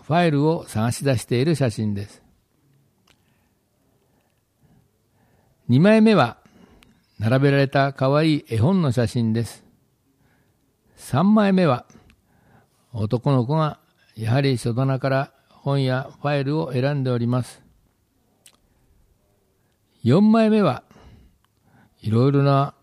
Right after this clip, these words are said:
書類を選別している写真です。五枚目は、クイズか探検で大きな箱を選び出してきた写真です。橋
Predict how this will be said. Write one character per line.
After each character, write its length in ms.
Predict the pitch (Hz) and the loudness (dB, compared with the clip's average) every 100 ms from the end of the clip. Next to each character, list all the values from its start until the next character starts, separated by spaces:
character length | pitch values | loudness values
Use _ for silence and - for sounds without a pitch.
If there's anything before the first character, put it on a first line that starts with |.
| _ _ - | _ _ -20
書 260 | - 117 117 | -4 0 4
類 240 | 170 170 | 6 6
を 320 | 165 160 - - | 4 0 -4 -6
選 280 | 113 143 | -2 2
別 280 | 165 156 147 | 2 0 -4
し 80 | 123 | -6
て 140 | - 151 | -2 0
い 40 | |
る 160 | 147 151 | 0 -2
写 180 | 127 | -4
真 240 | 110 123 110 | -2 -2 0
で 140 | 110 | -2
す。 180 | - - _ _ _ _ _ _ _ _ _ _ _ _ _ _ _ _ _ - | -6 -18 _ _ _ _ _ _ _ _ _ _ _ _ _ _ _ _ _ -12
五 140 | 113 117 | 0 4
枚 220 | 165 202 | 6 6
目 140 | 220 | 6
は、 200 | 202 120 - _ - _ _ _ _ _ _ _ _ _ _ _ _ _ _ _ - | 4 0 -8 _ -20 _ _ _ _ _ _ _ _ _ _ _ _ _ _ _ 0
ク 140 | 131 | 2
イ 60 | 120 | 4
ズ 120 | 120 | 2
か 300 | 123 120 - _ _ _ _ _ _ _ - | 0 0 -4 _ _ _ _ _ _ _ -4
探 200 | 120 139 | -2 0
検 300 | 151 143 139 | 0 0 0
で 280 | 147 165 _ _ _ - | -2 -2 _ _ _ -6
大 220 | 131 123 | -2 0
き 100 | 117 | 2
な 120 | 117 | 0
箱 400 | 104 117 113 92 | 0 0 2 2
を 200 | 185 - _ _ - | 0 -6 _ _ -6
選 240 | 110 123 | 0 2
び 80 | 117 | 2
出 140 | 117 | 0
し 60 | - | -2
て 160 | 175 | -2
き 60 | 139 | -2
た 140 | 135 | -2
写 160 | 120 113 | -2 -2
真 240 | 98 107 | -2 -2
で 100 | 101 | -2
す。 180 | 95 - _ _ _ _ _ _ _ _ _ _ _ _ _ _ _ _ _ _ _ _ _ _ _ _ _ _ _ _ _ _ | -6 -14 _ _ _ _ _ _ _ _ _ _ _ _ _ _ _ _ _ _ _ _ _ _ _ _ _ _ _ _ _ _
橋 160 | - | -4